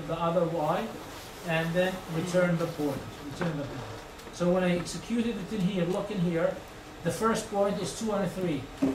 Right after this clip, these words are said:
The second point is minus one and two. When I say po-, print P one plus P two gave me what? One and five. So added two to minus one gave me one,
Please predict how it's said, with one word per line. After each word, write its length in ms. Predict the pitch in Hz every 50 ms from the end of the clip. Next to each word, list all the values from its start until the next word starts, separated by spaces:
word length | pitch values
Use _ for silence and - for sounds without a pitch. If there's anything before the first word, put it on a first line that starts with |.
| - - - - - - - - - -
The 80 | 135
second 420 | - - 233 226 - 226 214 185 175
point 360 | 185 190 196 196 196 185 - - 196
is 420 | 180 185 196 220 - - - - - - - - - - - -
minus 340 | 175 180 196 196 185 - 202
one 180 | 202 190 185 180
and 100 | 175 -
two. 80 | 185
When 220 | 160 151 156 170 175
I 80 | 170
say 240 | 165 - 220 202 170 - - -
po-, 260 | 226 240 240 247 240
print 420 | - - - 214 233 240 240 214 - - - - -
P 200 | - 240 247 247
one 260 | 240 233 226 214 175
plus 260 | 170 226 220 185 - 240
P 140 | 233 - -
two 140 | 233 233 196 175
gave 140 | 202 208 202
me 120 | 202 202
what? 320 | 196 196 185 165 - - - - - - - - - - - - - - - - - - - - - - - - - - - - - - - - - 170 160
One 160 | 165 180 190
and 180 | 190 185 175 -
five. 400 | - 190 180 165 - - - - - - - - - -
So 240 | - 170 170 - -
added 340 | 185 180 190 196 202 - 170 - -
two 340 | - 220 233 233 240 226 - -
to 100 | - 202
minus 380 | 196 196 202 196 202 190 - -
one 220 | 208 208 196 180
gave 160 | 175 185 175 185
me 80 | 180
one, 320 | 175 165 165 175 196 208